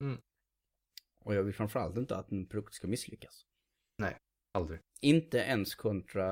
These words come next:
Speaker 2: eh, vad heter det?
Speaker 1: <laughs>
Speaker 2: Eh, Rogue
Speaker 1: Rogue
Speaker 2: Corps.
Speaker 1: Corp. Ja.
Speaker 2: Eh, Rogue, Rogue Corps, ja, precis.
Speaker 1: Du hör ju bara på namnet, det, det blir
Speaker 2: Ja.
Speaker 1: jobbigt. Det blir jobbigt där.
Speaker 2: Ja. Så att det, ja,
Speaker 1: Ja.
Speaker 2: Cyberpunk tjugohundrasjuttiosju.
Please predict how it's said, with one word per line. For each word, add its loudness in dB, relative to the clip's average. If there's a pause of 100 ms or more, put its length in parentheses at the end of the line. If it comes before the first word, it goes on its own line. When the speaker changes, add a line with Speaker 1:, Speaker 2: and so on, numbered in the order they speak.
(380)
Speaker 2:
eh, -6 (100)
vad -4
heter 0
det? -2
Speaker 1:
<laughs> -14 (1000)
Speaker 2:
Eh, 8
Rogue 4
Speaker 1:
Rogue 10
Speaker 2:
Corps. 4
Speaker 1:
Corp. -8 (400)
Ja. -10 (240)
Speaker 2:
Eh, 8
Rogue, 10 (180)
Rogue 8 (160)
Corps, 12 (180)
ja, -2
precis. 0
Speaker 1:
Du 6
hör 8
ju 8
bara 8
på -2
namnet, 2
det, 0 (120)
det -6
blir 0
Speaker 2:
Ja. 4 (100)
Speaker 1:
jobbigt. -2 (220)
Det -6
blir -2
jobbigt -4
där. -4
Speaker 2:
Ja. -4 (1120)
Så 4
att -2
det, -2 (200)
ja, -10 (180)
Speaker 1:
Ja. 2 (300)
Speaker 2:
Cyberpunk 4
tjugohundrasjuttiosju. 6